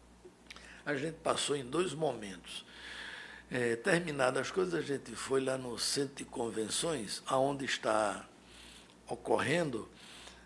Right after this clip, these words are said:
é, a feira Brasil Mostra Brasil. São vinte e oito anos, é, é a vigésima oitava feira Brasil Mostra Brasil.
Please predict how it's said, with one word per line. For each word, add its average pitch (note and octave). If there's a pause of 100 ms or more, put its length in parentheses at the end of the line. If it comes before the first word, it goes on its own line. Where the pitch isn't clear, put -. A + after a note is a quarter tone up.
(120)
é, G#2+
a -
feira C3
Brasil C3
Mostra C#3+
Brasil. A#2
São A#2
vinte C3+
e E3+
oito E3+
anos, A2+ (300)
é, A#2 (400)
é C3+
a B2+
vigésima D#3
oitava A#2+
feira C3
Brasil C3+
Mostra D3
Brasil. B2